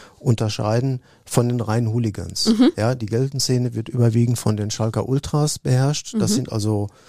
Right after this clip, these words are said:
Speaker 1: Hardcore-Fans, aber fanatische Anhänger, äh, die dann aber auch im Fußballstadion sogenannte Choreografien durchführen, so Laola-Wellen oder ähnliche Dinge.
Speaker 2: Mhm.
Speaker 1: Ähm, und die dann oft auch diesen Spruch, äh,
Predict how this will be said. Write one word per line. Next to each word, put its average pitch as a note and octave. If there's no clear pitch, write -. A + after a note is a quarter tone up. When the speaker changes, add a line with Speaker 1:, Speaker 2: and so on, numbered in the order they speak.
Speaker 1:
Hardcore-Fans, A#2+
aber A2
fanatische B2
Anhänger, C#3
äh, A#2+
die G#2
dann A2+
aber G#2+
auch A2
im G#2
Fußballstadion G#2+
sogenannte G2+
Choreografien G2+
durchführen, F#2+
so F#2
Laola-Wellen F#2
oder -
ähnliche F#2+
Dinge. G2
Speaker 2:
Mhm. A3
Speaker 1:
Ähm, A2
und C3
die A2+
dann B2
oft -
auch A#2
diesen A2
Spruch, -
äh, G#2+